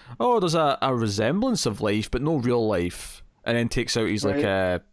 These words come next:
Speaker 1: his, like, you know, heart or whatever. Uh, uh,
Speaker 2: Yeah, the response, responsimeter.
Speaker 1: Thank you. That's what they called it, uh,
Speaker 2: Yeah.
Speaker 1: and, and crushes it, and that's what sort of kills him.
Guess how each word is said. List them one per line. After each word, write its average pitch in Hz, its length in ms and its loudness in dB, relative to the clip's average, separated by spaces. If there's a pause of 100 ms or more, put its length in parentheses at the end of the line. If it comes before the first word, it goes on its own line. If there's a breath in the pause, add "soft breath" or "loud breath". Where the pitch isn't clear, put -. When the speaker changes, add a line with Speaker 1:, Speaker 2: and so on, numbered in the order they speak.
(180)
Speaker 1:
his, 101 180 -2
like, - 260 -6 (140)
you 110 100 -4
know, 90 160 -4 (140)
heart 98 300 0
or 90 40 0
whatever. 90 480 -2
Uh, 98 60 -2
uh, 117 400 0
Speaker 2:
Yeah, 156 100 0
the 151 140 2
response, 151 540 -4 (120)
responsimeter. 143 720 0
Speaker 1:
Thank 113 240 -2
you. 110 100 0
That's 113 220 -2
what 110 60 -4
they - 60 -6
called 104 220 0
it, - 100 -4 (320 loud breath)
uh, 104 60 -2
Speaker 2:
Yeah. 110 100 2
Speaker 1:
and, 101 340 -2
and 104 220 -2
crushes 104 380 -4
it, 92 140 -2
and 92 100 -6
that's 95 180 -4
what - 160 -8
sort - 160 -6
of - 40 -20
kills 90 240 -4
him. 90 100 -8